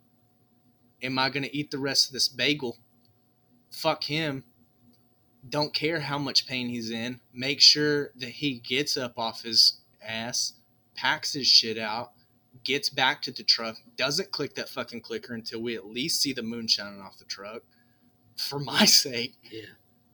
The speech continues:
Speaker 1: And get the job done, you know? And, and so, um, there's just a, there was a moment where, like, David shone,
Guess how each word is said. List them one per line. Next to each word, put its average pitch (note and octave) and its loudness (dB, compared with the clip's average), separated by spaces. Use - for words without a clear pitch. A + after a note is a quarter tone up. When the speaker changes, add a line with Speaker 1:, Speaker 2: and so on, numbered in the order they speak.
Speaker 1:
And D3 0
get D#3 0
the D#3+ -2
job C#3 4
done, F#2+ -14
you B2 -4
know? B2 -2
And, B2 -6
and A#2 -6
so, A#2+ 0
um, A#2 -6
there's D#3 2
just D3 4
a, A#2+ -4
there F3+ 6
was G#3 8
a E3 4
moment D#3+ 2
where, C#3 0
like, A#2+ -2
David D3+ 4
shone, D3 8